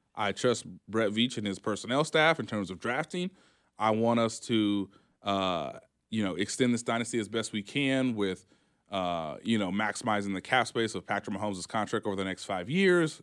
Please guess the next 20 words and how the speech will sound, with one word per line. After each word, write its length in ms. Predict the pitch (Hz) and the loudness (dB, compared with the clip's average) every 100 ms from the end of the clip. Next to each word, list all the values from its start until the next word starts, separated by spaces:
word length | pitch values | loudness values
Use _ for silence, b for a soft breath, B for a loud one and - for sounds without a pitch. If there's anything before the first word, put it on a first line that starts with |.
| - | -6
and 160 | 110 110 | -2 0
not 200 | 107 104 | -2 -4
necessarily, 600 | 107 - 113 101 98 95 b b b - | -4 0 0 0 -2 -4 b b b -6
uh, 300 | 107 101 92 | -2 0 -2
putting 320 | - 127 110 | 0 0 0
too 140 | 98 135 | 2 2
much 200 | 120 - | 2 2
eggs 280 | 123 123 110 | 2 2 0
in 260 | 101 101 104 | -4 0 2
this 180 | 123 | 2
one 220 | 123 123 117 | 2 2 4
basket 480 | 123 117 - 117 | 2 0 -2 -4
for 480 | - 107 95 87 64 95 | -4 -6 -4 -4 -8 -8
a 300 | 92 90 80 _ _ _ | -6 -6 -10 _ _ _
potential 500 | 104 110 95 98 95 - | -6 -4 -2 -2 -4 -4
three-peat 400 | 107 113 139 151 | -2 0 -2 -2
in 80 | 117 | -2
twenty 240 | 123 117 | -2 -2
twenty-four. 640 | - 120 117 147 180 208 208 b b b b | -2 -2 0 2 4 4 2 b b b b
And 460 | 135 139 139 151 | 2 6 6 4